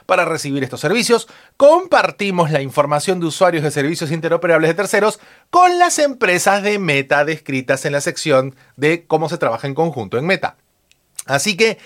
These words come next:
si tú vas a interoperar con WhatsApp, tus datos van a ir a Meta directamente. También, cuando usas mes-, eh, mensajes interoperables para enviar un mensaje a un usuario de WhatsApp, se puede compartir información con otros terceros en respuestas a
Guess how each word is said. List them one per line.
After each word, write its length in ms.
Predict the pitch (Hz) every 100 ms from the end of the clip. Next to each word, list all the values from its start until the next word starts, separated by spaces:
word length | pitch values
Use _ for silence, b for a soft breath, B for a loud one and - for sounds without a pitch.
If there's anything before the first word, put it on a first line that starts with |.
| B B
si 200 | - 214
tú 140 | 196 302
vas 220 | 359 285
a 40 |
interoperar 720 | 285 220 196 156 147 139 139
con 200 | 123 101 95
WhatsApp, 520 | 120 - 196 240 - _ _ _ _
tus 160 | 220 170
datos 240 | 302 349
van 220 | 277 302
a 40 | 262
ir 140 | 277
a 60 | 220
Meta 460 | 226 196 113 87 -
directamente. 800 | 143 202 208 190 180 117 90 - B B B B B B -
También, 560 | 190 196 190 175 185 170
cuando 240 | 151 139
usas 240 | 147 156
mes-, 380 | 143 156 143 -
eh, 240 | 139 123 120
mensajes 340 | 131 160 160
interoperables 640 | 151 147 147 156 151 180
para 140 | - 131
enviar 180 | 120 131
un 60 |
mensaje 320 | 139 151 -
a 0 |
un 60 | 147
usuario 280 | 143 165 175
de 80 | 202
WhatsApp, 400 | 240 240 247 247
se 140 | 180
puede 400 | - - 196 196
compartir 580 | 202 196 175 185 180 196
información 500 | 185 185 175 170 180
con 140 | 151
otros 240 | 147 175 -
terceros 400 | 190 - 196 196
en 120 | 175
respuestas 480 | 160 - - 175 175
a 180 | 180